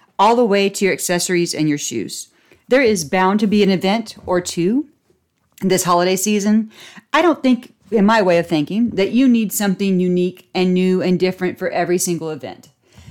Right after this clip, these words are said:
But I do think you need at least one that you feel like a million bucks in. And you don't wanna be go-, you've all been there. You're running to the convenience store to get the right pair of tights or hose to go with the outfit.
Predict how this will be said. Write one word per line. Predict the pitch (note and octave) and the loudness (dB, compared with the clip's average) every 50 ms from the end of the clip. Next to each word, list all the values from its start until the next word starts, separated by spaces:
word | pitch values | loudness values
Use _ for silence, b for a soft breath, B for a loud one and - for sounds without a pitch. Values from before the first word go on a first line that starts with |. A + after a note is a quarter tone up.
| B B _ | B B _
But | G#3+ G#3 | 0 2
I | F#3+ F#3 F#3 | 2 2 0
do | E3+ B3+ D#4+ G4+ G#4+ | 0 0 0 0 0
think | - - G3 F#3+ F#3 - | -2 -2 -2 -2 -2 -2
you | G3+ F#3+ | 0 0
need | F#3+ F#3 | 0 0
at | F#3 D3+ | 0 -2
least | F3 F3 F3 - - | -2 -2 -2 -2 -4
one | F3+ G3 G#3 C4 C4+ A3 E3 D#3 D#3+ E3+ | -4 -2 0 2 2 2 2 0 0 -2
that | F3 E3+ - | -4 -4 -2
you | G#3 G#3+ | -4 -4
feel | G#3 - G3+ F#3+ | -2 0 0 0
like | F#3+ F#3 F#3 | 0 0 0
a | F#3+ | 0
million | F3+ F3 E3+ E3+ E3+ D#3+ | 2 2 2 2 2 2
bucks | D3+ D#3 D#3+ D#3+ - - | 0 0 -2 -2 -4 -6
in. | D3 C#3 D3+ F3+ F3 - B B B B G#3+ G#3+ B | -6 -6 -8 -10 -12 -14 B B B B -18 -8 B
And | G#3+ A3 A3 | 2 2 2
you | A3+ G#3+ | 2 2
don't | - D#4 E4 C#4+ | 2 2 2 2
wanna | C#4 C#4 C4 | 2 0 2
be | A3 A#3 | 0 0
go-, | - G3+ | 0 0
you've | - A#3+ A#3 A3+ | 0 0 2 2
all | A#3 A3+ A#3 A3+ | 2 2 2 2
been | F#3+ G3 G3 F3+ F3 | 0 0 0 0 2
there. | F3 E3+ E3+ F3 F3+ B B B B B | 0 0 0 -2 -4 B B B B B
You're | B G3+ A3 A3 | B 2 2 4
running | G3+ G#3 G#3 G#3+ G#3+ G#3 G#3 G#3+ | 4 2 2 2 0 0 0 -2
to | G#3 - G#3+ G#3+ G3+ G3 G3 F#3+ | -2 0 0 2 2 2 2 0
the | F3+ | 0
convenience | F3 F#3+ F#3+ G3 G#3 G3+ G3 E3 - | -2 0 0 0 0 0 -2 -2 -6
store | - - F3+ F3 E3+ F3 F3+ F3 | -4 -2 0 2 2 2 0 -2
to | F#3+ G3 | -4 -6
get | E3+ F#3+ F3+ | -6 -6 -6
the | F#3 F3+ | -4 -4
right | F3 F3 F3 - - | -2 -2 -2 -2 -4
pair | F3 F#3+ F#3 F#3+ | -4 -2 -2 -2
of | G3+ | -4
tights | - - F#3 F3+ F3 F3 - - | -6 -6 -6 -4 -4 -6 -10 -12
or | C#3 E3+ | -12 -8
hose | D3 F3+ F3 F3 E3+ E3 - | -4 -2 -2 -2 -2 -4 -4
to | G3 F3 | -6 -2
go | E3 E3+ | 0 0
with | E3 E3 | 0 0
the | F3 E3+ | -2 -2
outfit. | - D#3+ D3 F#2+ - - F#2+ C2 - - - | -2 -2 -2 -4 -6 -8 -10 -10 -8 -10 -14